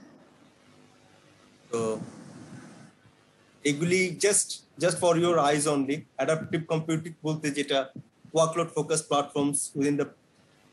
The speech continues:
PowerEdge portfolio। আমরা এর পরের স্লাইডগুলিতে একটু দেখব যে আগে, আহ, particularly আমি যদি আর সেভেন ফোর জিরো বা আর,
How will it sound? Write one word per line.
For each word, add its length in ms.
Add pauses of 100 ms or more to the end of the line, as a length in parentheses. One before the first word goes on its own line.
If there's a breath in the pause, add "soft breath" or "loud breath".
(600)
PowerEdge 360
portfolio। 420
আমরা 340
এর 120 (120)
পরের 220
স্লাইডগুলিতে 560
একটু 180
দেখব 360
যে 180 (340 soft breath)
আগে, 520 (220)
আহ, 720 (460)
particularly 560
আমি 220
যদি 120
আর 200
সেভেন 420
ফোর 180
জিরো 260
বা 140
আর, 80